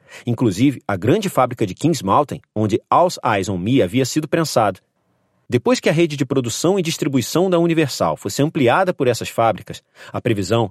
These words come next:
era de que os custos gerais cairiam quase trezentos milhões de dólares por ano. Como de praxe, não havia planos de transferir essa economia para o consumidor. O prospecto do acordo listava ainda outros riscos.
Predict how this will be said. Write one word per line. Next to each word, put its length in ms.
era 200
de 80
que 100
os 100
custos 360
gerais 360
cairiam 400
quase 360
trezentos 480
milhões 360
de 80
dólares 440
por 180
ano. 240
Como 180
de 80
praxe, 380
não 120
havia 220
planos 320
de 60
transferir 440
essa 160
economia 380
para 120
o 40
consumidor. 520
O 80
prospecto 520
do 120
acordo 340
listava 460
ainda 240
outros 360
riscos. 400